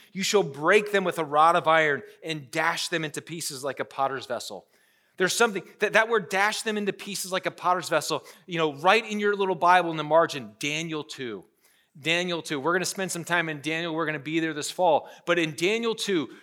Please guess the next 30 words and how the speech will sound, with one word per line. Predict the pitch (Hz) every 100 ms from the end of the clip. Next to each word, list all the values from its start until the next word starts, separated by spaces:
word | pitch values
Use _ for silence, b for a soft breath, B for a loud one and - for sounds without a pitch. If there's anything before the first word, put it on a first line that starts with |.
| B
Daniel | 180 208 208
has | 202 180
this | 165
dream | - 160 208 214 175
about | 147 151
the | 143
statue | - - 220 214 202 170
with | 151
these | 151
different | - 160 160
layers, | 156 185 147 -
gold | 165 185 180 156
and | 139
silver | - 185 185 170 151
and | 127
bronze | 156 185 180 170 135
and, | 131 - B B
and, | 151 156
and, | 147 147 135 b b
and | 143 -
clay. | - 196 196 170 151
And, | 151 165
and | 151 151
there's | 156 127
this | 120
giant | 117 185 180 214 175 156
rock | 170 185 180
that | 156
gets | 156 147 - B B B 208 151 -
cut | - 208